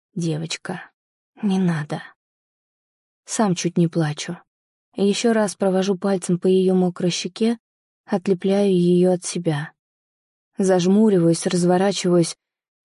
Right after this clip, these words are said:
и, распахнув глаза, бегу прочь из комнаты. Потому что этой чертовке удалось таки вытащить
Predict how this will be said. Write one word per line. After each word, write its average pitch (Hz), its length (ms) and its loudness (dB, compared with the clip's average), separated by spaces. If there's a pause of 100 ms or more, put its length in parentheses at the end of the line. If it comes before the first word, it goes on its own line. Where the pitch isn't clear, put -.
и, 208 80 2
распахнув 196 640 -2
глаза, 196 420 0
бегу 185 420 0
прочь 190 420 -4
из 175 100 -8
комнаты. 160 680 -2 (720)
Потому 175 300 2
что - 260 -4
этой 180 260 -2
чертовке 190 680 -2 (420)
удалось 202 520 2
таки 180 320 -2
вытащить 180 600 -2